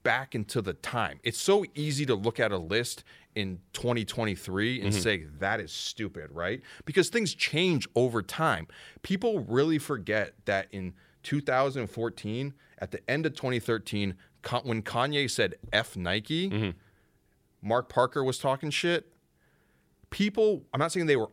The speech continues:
Speaker 1: off Nike, but people on the Kanye bandwagon were
Speaker 2: Mm-hmm.
Speaker 1: so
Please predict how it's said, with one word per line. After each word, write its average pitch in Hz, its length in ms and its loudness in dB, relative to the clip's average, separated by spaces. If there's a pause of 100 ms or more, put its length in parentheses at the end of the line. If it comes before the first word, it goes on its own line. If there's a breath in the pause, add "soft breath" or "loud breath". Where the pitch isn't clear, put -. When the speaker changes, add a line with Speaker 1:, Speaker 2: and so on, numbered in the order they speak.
Speaker 1:
off 113 260 0
Nike, 147 380 0
but 151 180 2
people 175 460 0
on 113 200 0
the 90 120 2
Kanye 104 580 0
bandwagon 123 680 0
were 98 160 2
Speaker 2:
Mm-hmm. 92 60 0
Speaker 1:
so 170 840 2